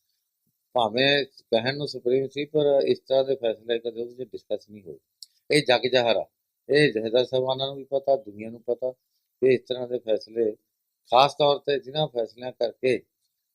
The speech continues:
ਸਰ ਸੁਖਬੀਰ ਸਿੰਘ ਬਾਦਲ ਨੂੰ ਤਨਖਾਹੀਆ ਕਰਾਰ ਦਿੱਤਾ,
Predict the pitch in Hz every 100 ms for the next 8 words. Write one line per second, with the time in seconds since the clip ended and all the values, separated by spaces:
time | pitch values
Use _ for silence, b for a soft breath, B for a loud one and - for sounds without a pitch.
0 | _ - 123 - 113 113 - 139 101 98
1 | 110 117 120 110 107 104 139 160 131 117
2 | - 92 107 92